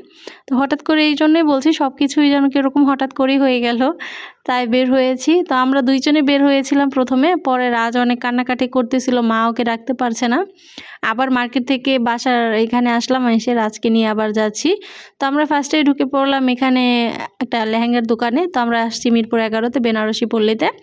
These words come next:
তো লেহেঙ্গা দেখছিলাম, আর কেন দেখছি হয়তো বা এতক্ষণে বুঝতে পেরে গেছেন প্রথমের, আহ, ছোট্ট ভিডিওটা দেখেই।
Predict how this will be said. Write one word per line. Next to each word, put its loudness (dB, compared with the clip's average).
তো 0
লেহেঙ্গা 0
দেখছিলাম, 0
আর -2
কেন 0
দেখছি 0
হয়তো -2
বা 0
এতক্ষণে 0
বুঝতে -2
পেরে 0
গেছেন 0
প্রথমের, 0
আহ, -2
ছোট্ট -4
ভিডিওটা 0
দেখেই। -2